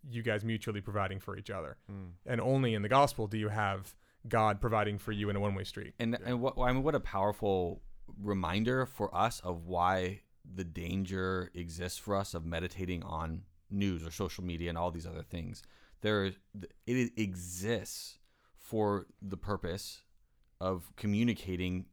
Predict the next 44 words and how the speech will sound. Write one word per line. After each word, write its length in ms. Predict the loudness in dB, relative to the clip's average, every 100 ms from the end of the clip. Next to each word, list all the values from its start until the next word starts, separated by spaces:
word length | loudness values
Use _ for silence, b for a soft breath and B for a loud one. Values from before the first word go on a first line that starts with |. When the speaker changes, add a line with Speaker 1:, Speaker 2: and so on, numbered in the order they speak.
| _
Speaker 3:
your 340 | -8 0 2
lack 640 | 2 2 0 0 -6 -20 -20 _ _ _ _ _ -20 _ _ _ _ _ _
and 200 | -4 0
your 120 | 0
need 380 | 0 2 2 0
for 260 | -4 -4 -4
something 320 | -4 -4 -4
that 140 | -6 -4
they 120 | -4
have 320 | -2 -4 -6
to 80 | -10
offer 360 | -4 -4 -4 -12
you. 100 | -16 -20 -16
Speaker 2:
Yeah. 160 | -14 -14 -16 _ _ _ _ -8
Speaker 1:
And 160 | 2 4
no 80 | 6
Speaker 3:
And, 60 |
Speaker 1:
wonder 180 | 6 4
we're 120 | 4
anxious. 480 | 2 0 -2 -6 -2
Speaker 3:
and 140 | 2 4
we're 100 | 6
Speaker 1:
<laughs> 20 |
Speaker 3:
ang-, 160 | 8
yeah, 200 | 10 10 12
no 120 | 10
Speaker 2:
Yeah. 100 | 10
Speaker 3:
wonder. 260 | 10 8 8
Speaker 1:
No 160 | 8 8
wonder 240 | 8 10
we're 120 | 8 6
Speaker 3:
No, 100 | 6
Speaker 1:
depressed. 240 | 4 6
Yeah, 100 | 6
Speaker 3:
no 80 | 6
Speaker 1:
of 40 | 6
course. 100 | 4
Speaker 3:
wonder 140 | 4 0
we 160 | 0
are. 320 | 0 0 -2 0
It's, 280 | -2 -2 -4
it's 180 | -6 0
such 180 | 0 2
a, 160 | 0